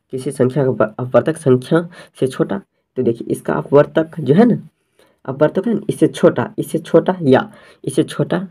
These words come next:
या क्या कहता है, संख्या से छोटा या बराबर होता है। यानी इससे क्या होगा, छोटा भी होगा, इससे,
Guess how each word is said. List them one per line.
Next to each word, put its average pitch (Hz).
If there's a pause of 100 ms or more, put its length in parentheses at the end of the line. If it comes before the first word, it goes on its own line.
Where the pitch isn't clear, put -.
(140)
या 127 (160)
क्या 135
कहता 151
है, 208 (460)
संख्या 139
से 151
छोटा 127
या 120
बराबर 151
होता 170
है। 190 (340)
यानी 131
इससे - (260)
क्या 151
होगा, 180 (300)
छोटा 165
भी 185
होगा, 185
इससे, -